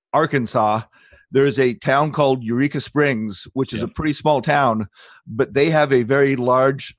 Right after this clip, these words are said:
Speaker 1: thriving L G B T Q population that is very well accepted by the city and is in fact supported by the city.
Speaker 2: Mm-hmm.
Speaker 1: And I think that is being here right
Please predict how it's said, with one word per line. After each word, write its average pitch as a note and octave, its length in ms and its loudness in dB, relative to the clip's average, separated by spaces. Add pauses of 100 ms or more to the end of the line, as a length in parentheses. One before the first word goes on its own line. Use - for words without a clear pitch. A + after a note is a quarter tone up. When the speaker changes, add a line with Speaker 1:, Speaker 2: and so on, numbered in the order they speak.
Speaker 1:
thriving C3+ 680 -2
L B2+ 160 0
G B2+ 200 -6
B B2+ 180 -6
T B2 220 -8
Q B2+ 200 -6
population A2+ 800 -4 (380)
that C3 200 0
is A#2 200 -2
very B2+ 260 0
well C3+ 200 0
accepted C#3+ 600 -2
by B2 140 0
the A2 100 -6
city C3+ 500 -4 (480)
and A#2+ 520 0
is B2 220 -4
in B2 120 -6
fact B2 240 0
supported C#3+ 520 -2
by A2+ 140 -2
the F#2+ 100 -10
city. C#2 340 -12 (340)
Speaker 2:
Mm-hmm. D#2 320 -10 (640)
Speaker 1:
And A#2+ 160 0
I C#3 140 0
think D3 220 -4
that C#3 180 2
is B2 260 -2 (200)
being E3 240 -2
here C#3 280 2
right C3 320 -2